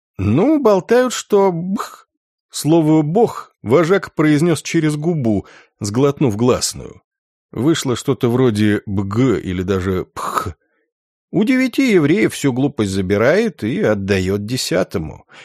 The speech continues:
Оттого евреи умные,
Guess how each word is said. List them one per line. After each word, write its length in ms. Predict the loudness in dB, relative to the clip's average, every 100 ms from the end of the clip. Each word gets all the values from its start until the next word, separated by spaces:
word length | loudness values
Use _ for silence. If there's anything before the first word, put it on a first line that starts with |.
| -20 _ _
Оттого 680 | -8 -6 -2 0 2 4 4
евреи 600 | 2 0 0 0 -2 -2
умные, 720 | -2 0 0 0 -6 -12 -20